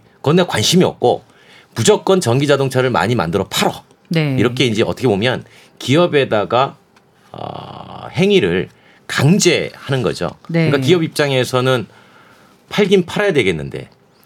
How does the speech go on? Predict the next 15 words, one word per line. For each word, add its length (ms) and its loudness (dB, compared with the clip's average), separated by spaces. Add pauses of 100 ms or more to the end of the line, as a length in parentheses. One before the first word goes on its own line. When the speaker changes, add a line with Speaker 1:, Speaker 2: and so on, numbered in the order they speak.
(300)
Speaker 1:
비싸게 360 0
팔면 680 0 (100)
이익이 280 2
안 120 -4
나고 300 -12 (500)
저가에 300 0
팔자니 680 0
중국하고 320 -4
경쟁해야 440 -2
되고 300 -10 (360)
그러니까 340 2
이제 100 -2
유럽 240 2
관점에서 460 0
보면 380 -2